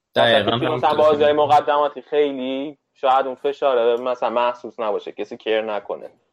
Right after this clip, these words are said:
Speaker 1: حس می‌کنم الان جام جهانی هم اونقدر فشار روشون نیست.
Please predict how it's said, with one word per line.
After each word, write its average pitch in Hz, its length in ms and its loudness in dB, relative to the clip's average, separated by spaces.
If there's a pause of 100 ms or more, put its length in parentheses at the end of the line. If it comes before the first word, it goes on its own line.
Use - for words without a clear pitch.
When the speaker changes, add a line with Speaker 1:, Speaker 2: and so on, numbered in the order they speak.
(320)
Speaker 1:
حس 147 240 -4
می‌کنم 180 500 0 (120)
الان 131 280 2
جام 143 240 0
جهانی 110 300 -2
هم 131 280 -4
اونقدر 104 380 -4
فشار 98 340 -10
روشون 98 280 -14
نیست. 87 340 -16